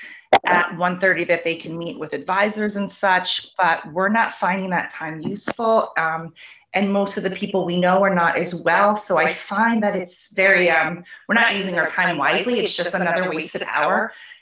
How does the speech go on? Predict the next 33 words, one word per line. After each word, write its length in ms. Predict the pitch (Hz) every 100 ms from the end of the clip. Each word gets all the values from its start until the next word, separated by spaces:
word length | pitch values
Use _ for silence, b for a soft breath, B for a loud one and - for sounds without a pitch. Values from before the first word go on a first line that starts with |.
| _
Um, 500 | 180 180 175 170 170 -
and 220 | 180 180
also 640 | 185 196 208 - 190 175 170
with 220 | 180 180
the 140 | 185 185
Wednesdays, 1080 | 170 151 196 - 226 226 226 226 - - -
we're 640 | 156 208 214 214 220 190 -
also 340 | 220 - 247 247
finding 280 | 214 202
at 140 | 190 190
our 240 | 233 277
home 440 | 277 196 185 180 180
that 320 | 175 180 175
Wednesdays 640 | 196 208 214 214 202 202
are 180 | 175 175
now 600 | 180 175 180 175 175 180 B B B B - - - - - -
sort 260 | - 339
of 80 | 359
feeling 280 | 320 285 254
like 140 | 226
the 140 | 208 185
weekend, 520 | 202 - 247 240 220
and 100 | 180
it's 260 | 180 - -
kind 140 | 190
of 60 | 185
frustrating. 800 | - 185 - 240 233 247 247 240 -
Um, 300 | 170 170 -
there's 200 | 165 -
not 200 | 156 165
enough 220 | 147 135
work 280 | 175 185 -
being, 500 | 190 185 180 185